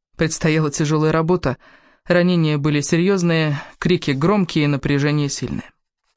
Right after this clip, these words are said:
Мы с Мэри работали у дверей, руководя движением и принимая солдат, многие из которых кричали и молили о помощи,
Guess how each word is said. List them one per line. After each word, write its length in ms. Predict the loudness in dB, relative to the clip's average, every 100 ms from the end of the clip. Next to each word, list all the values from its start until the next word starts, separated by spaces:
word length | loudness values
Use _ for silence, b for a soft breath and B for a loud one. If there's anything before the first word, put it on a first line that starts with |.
| B B B B 0
Мы 240 | 2 2
с 140 | 2
Мэри 220 | 2 4 4
работали 520 | 2 2 0 2 2
у 80 | 2
дверей, 400 | 2 2 2 0
руководя 460 | 0 0 2 0
движением 580 | 0 0 2 2 2 0
и 60 | 0
принимая 480 | 0 2 2 0
солдат, 760 | 0 -2 0 0 0 -4 -16 -4
многие 340 | 0 0 0 -2
из 80 |
которых 400 | 0 0 2 0
кричали 520 | 0 -4 -2 0 2 2
и 60 |
молили 320 | 2 2 0
о 100 | 0
помощи, 580 | 0 0 0 0 -2 -4